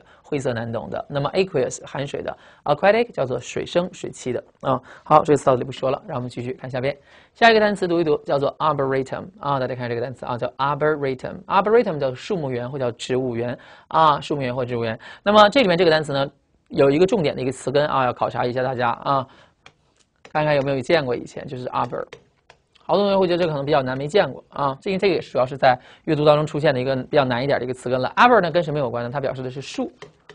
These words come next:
叫做 tree，它是跟树有一些关系。arb 是跟树有关，A R B。啊，和A R B O R 都行，放到一块儿啊，是跟树有关。它为什么跟树有关呢？还是第一个解释方法，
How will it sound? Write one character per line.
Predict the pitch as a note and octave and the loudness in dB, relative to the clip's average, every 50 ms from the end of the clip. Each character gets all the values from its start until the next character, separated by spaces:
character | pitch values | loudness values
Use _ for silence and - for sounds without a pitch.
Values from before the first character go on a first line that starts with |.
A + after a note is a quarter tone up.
| _ _ _ | _ _ _
叫 | - - C#3 | -12 -12 -12
做 | - - | -12 -12
tree， | - - - - G3+ G3 E3 - - - _ _ _ _ _ _ _ _ _ _ _ _ _ _ _ _ | -14 -12 -6 -2 0 0 0 -2 -4 -12 _ _ _ _ _ _ _ _ _ _ _ _ _ _ _ _
它 | _ - A3+ | _ 0 0
是 | A3+ A#3+ | 2 2
跟 | A#3+ A#3+ | 0 0
树 | A3+ - - E4 D4+ G#3 | -2 -2 0 0 2 2
有 | D3 - - | 0 -2 -4
一 | - | -8
些 | - - C3+ | -10 -10 -10
关 | - - - | -10 -12 -12
系。 | - - - - | -14 -18 -12 -4
arb | - E3+ F3 D3+ A#2+ - - | 2 4 4 4 4 0 -6
是 | - - | -12 -8
跟 | D#3 E3 E3+ | -6 -6 -6
树 | D#3 - - C4+ G3+ | -6 -6 -4 -4 -4
有 | C#3 - | -4 -6
关 | - - - D#3+ F3+ - | -6 -8 -10 -8 -4 -2
，A | F3 G3 G3 | 0 2 2
R | F3+ F3 F3 | 2 0 -2
B。 | E3+ G3+ G3 - - _ _ _ _ _ _ _ _ - - - - _ _ _ _ _ _ _ _ _ _ _ _ - _ _ _ _ _ _ _ _ _ _ _ - - _ _ _ _ - | -2 -4 -6 -8 -10 _ _ _ _ _ _ _ _ -20 -20 -20 -20 _ _ _ _ _ _ _ _ _ _ _ _ -20 _ _ _ _ _ _ _ _ _ _ _ -20 -20 _ _ _ _ 2
啊， | D3+ F3 E3+ D#3+ C#3+ | 4 6 6 6 4
和 | C3 - - | 2 -2 0
A | D#3 D#3 | 2 2
R | D3 C#3+ | 4 4
B | C#3 C#3+ | 4 4
O | C3+ | 2
R | C3+ C3 B2+ | 2 2 2
都 | B2+ | 0
行， | A#2+ - A#2+ | -2 -4 -6
放 | - D3 | -4 -4
到 | C3+ A#2+ | -2 -2
一 | A#2+ | -2
块 | B2+ - C#3+ | -2 -4 -4
儿 | - | -2
啊， | - C3+ B2+ B2 - _ _ _ | -2 -4 -4 -4 -6 _ _ _
是 | - - F#3 | -8 -4 -2
跟 | G#3 G3 | -2 -2
树 | - - C#4+ A3 | -2 -2 0 0
有 | |
关。 | C#3 B2+ | 0 0
它 | C3+ F3 | 0 2
为 | A#3 C4+ | 2 2
什 | C4 | 2
么 | B3 | 2
跟 | A#3 A#3 | 2 0
树 | A3 - - C#4+ B3 | -2 -2 -2 0 2
有 | E3 C3 - | 2 0 0
关 | B2+ A#2+ A#2 | -2 -4 -4
呢？ | A#2 | -2
还 | A#2 C3+ | 0 0
是 | C#3 D#3+ | 0 0
第 | D#3+ A#3 | 2 0
一 | B3+ | 2
个 | A3+ F3 | 2 2
解 | C3+ - - | 0 0 -4
释 | - C3 | -6 -6
方 | D3+ C3+ C3+ | -6 -6 -4
法， | A#2 A#2 - | -4 -4 -6